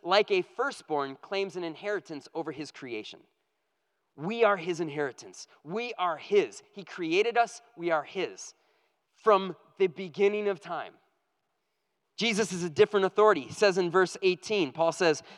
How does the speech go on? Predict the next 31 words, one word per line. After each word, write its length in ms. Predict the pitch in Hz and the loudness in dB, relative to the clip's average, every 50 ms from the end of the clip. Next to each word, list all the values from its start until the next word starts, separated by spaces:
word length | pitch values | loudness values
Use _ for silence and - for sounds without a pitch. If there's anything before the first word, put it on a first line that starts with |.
| - _ _ _ | -20 _ _ _
"And 240 | - 185 196 233 247 | 6 8 8 8 8
he 160 | 220 - 226 | 6 2 2
is 140 | 220 208 165 | 2 2 2
the 100 | 151 190 | 2 2
head 220 | 160 151 202 196 208 | 4 4 4 4 6
of 80 | 185 | 4
the 80 | 196 175 | 4 6
body, 320 | 151 190 196 190 170 151 | 8 8 8 8 4 2
the 100 | 147 147 | -2 -2
church. 460 | - - - 220 190 123 - - - - - - _ | -2 2 4 4 4 4 2 -4 -12 -14 -16 -16 _
He 160 | - 202 202 | -4 -2 -2
is 80 | 175 | -2
the 100 | 139 180 | -2 -4
beginning 520 | 170 139 165 151 143 208 214 247 262 254 233 - | -6 -6 -4 0 4 4 4 4 2 -4 -4 -4
and 140 | 185 185 | -4 -4
the 40 | 175 | -4
firstborn 640 | 160 - - 208 233 226 - - 190 190 185 185 175 | -2 0 2 4 4 2 0 0 2 4 4 2 2
from 180 | - 190 175 | 0 0 0
among 280 | 175 170 170 185 214 214 | 2 2 2 2 2 0
the 60 | 202 | -2
dead, 280 | 151 139 139 131 135 135 | 0 0 0 0 -2 -4
so 180 | - - 190 | -8 -4 -2
that 160 | 160 160 151 | 0 0 0
in 140 | 156 151 143 - - | 0 -2 -4 0 4
everything 580 | 214 233 208 240 226 180 - 156 139 131 127 - - - _ _ | 4 4 4 2 -4 -6 -6 -6 -6 -6 -8 -12 -16 -20 _ _
he 160 | - - 208 | -6 -4 0
might 220 | 208 208 196 185 | 2 2 2 2
have 180 | 170 175 170 151 | 2 -2 -2 -2
the 60 | 156 | -6
supremacy." 640 | - - 151 - - 156 143 131 107 - - - - _ _ _ _ _ _ _ _ _ _ _ _ _ _ _ _ _ _ _ _ _ _ _ _ _ _ _ _ _ _ - - _ _ _ _ _ _ _ _ _ _ _ _ _ _ _ _ _ _ | -14 -16 -14 -10 -8 -8 -8 -8 -10 -16 -18 -18 -20 _ _ _ _ _ _ _ _ _ _ _ _ _ _ _ _ _ _ _ _ _ _ _ _ _ _ _ _ _ _ -20 -20 _ _ _ _ _ _ _ _ _ _ _ _ _ _ _ _ _ _
Jesus 460 | - 156 208 220 208 240 220 - - | -8 -6 -4 -4 -2 -4 -6 -6 -8